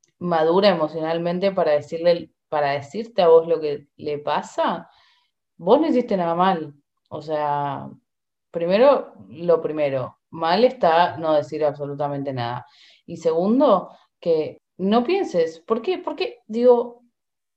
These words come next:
yo lucho un montón contra esto igual, ¿eh? Y a todas mis amigas las trato de evangelizar con lo mismo y a mí también, y es como,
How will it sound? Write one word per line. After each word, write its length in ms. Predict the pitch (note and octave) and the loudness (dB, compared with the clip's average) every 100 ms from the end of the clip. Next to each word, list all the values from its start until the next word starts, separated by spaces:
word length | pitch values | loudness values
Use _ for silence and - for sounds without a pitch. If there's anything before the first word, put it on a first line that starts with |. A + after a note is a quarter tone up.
| - D3+ | -16 -14
yo 220 | F#3 - D4+ | -8 -2 0
lucho 340 | D#4+ D#4+ D4 | 0 -2 -2
un 60 | B3 | 0
montón 320 | G#3+ G#3 G3 | 0 0 0
contra 360 | D#3+ D#3 D#3 | -2 -2 -2
esto 220 | D3 - D#3+ | -2 -4 -8
igual, 300 | D3+ D3+ D#3 | -4 -4 -2
¿eh? 320 | E3+ G3+ A3 | 0 -2 -4
Y 140 | - F3 | -4 -2
a 100 | E3+ | 0
todas 180 | G#3 A#3+ | 0 0
mis 160 | G3+ | 0
amigas 300 | F#3 F3 G3 | -2 -2 0
las 160 | F#3+ E3+ | 0 -2
trato 240 | F#3 F3+ | 0 4
de 60 | F#3 | 4
evangelizar 720 | E3 E3 - D#3+ E3 F3 F3 | 4 -2 -4 -6 -4 -4 -4
con 140 | F3+ F3+ | -2 -2
lo 100 | D#3+ | -4
mismo 400 | E3+ G3 G3 F3 | -4 -2 0 0
y 80 | D#3 | -2
a 80 | |
mí 120 | D3+ D#3+ | -4 -4
también, 480 | D#3+ D#3+ E3 E3+ D#3+ | -6 -2 0 0 0
y 40 | |
es 100 | D3 | -6
como, 400 | D#3 D3 C#3 C#3+ | -8 -6 -6 -8